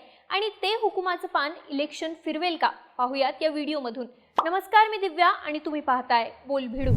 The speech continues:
अगदी सुरुवातीपासून सुरुवात करू. टपोरी पोरं छेडतायत, शाखेत तक्रार केली. छेडणाऱ्यांचा संध्याकाळीच बंदोबस्त.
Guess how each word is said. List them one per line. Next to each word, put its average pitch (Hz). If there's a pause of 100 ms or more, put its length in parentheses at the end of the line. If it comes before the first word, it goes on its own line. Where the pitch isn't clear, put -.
(140)
अगदी 427
सुरुवातीपासून 349
सुरुवात 262 (120)
करू. 269 (440)
टपोरी 294
पोरं 302
छेडतायत, 294 (340)
शाखेत 392
तक्रार 240
केली. 262 (260)
छेडणाऱ्यांचा 320
संध्याकाळीच 320
बंदोबस्त. 294